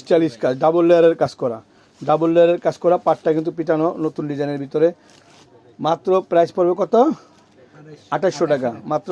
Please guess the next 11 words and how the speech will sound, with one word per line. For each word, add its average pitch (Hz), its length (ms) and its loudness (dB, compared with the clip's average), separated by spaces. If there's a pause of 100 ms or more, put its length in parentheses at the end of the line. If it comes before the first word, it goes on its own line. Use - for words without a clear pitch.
আঠাশশো 147 340 -4
টাকা। 120 160 -6 (300)
ওয়াও, 120 280 -6 (800)
কালারটা 143 400 -4
কি? 117 80 -10 (140)
ল্যাভেন্ডার 135 300 -4
কালার 135 220 -6
তো 131 100 -14
সেরকম 151 380 -6
কালার। 113 220 -10 (800)
দেখেন, 135 200 -8